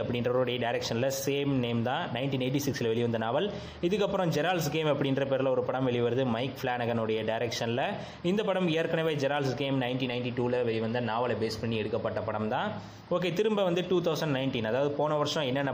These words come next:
படம் வந்திருக்கு அப்படின்னு பார்த்தீங்கன்னா, கிட்டத்தட்ட நாலு படம் வந்திருக்கு, நம்மளுக்கே தெரியாது.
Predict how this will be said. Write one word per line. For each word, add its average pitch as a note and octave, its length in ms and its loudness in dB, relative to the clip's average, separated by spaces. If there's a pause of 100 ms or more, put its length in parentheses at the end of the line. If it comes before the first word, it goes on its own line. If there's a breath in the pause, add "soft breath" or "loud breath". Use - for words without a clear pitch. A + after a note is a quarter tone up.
படம் A#2+ 200 0
வந்திருக்கு A#2 260 2
அப்படின்னு A2 220 0
பார்த்தீங்கன்னா, A#2 280 0
கிட்டத்தட்ட A#2 280 0 (100)
நாலு D3+ 240 0
படம் C#3+ 180 2
வந்திருக்கு, A#2+ 300 0
நம்மளுக்கே A#2 360 2
தெரியாது. A2 320 2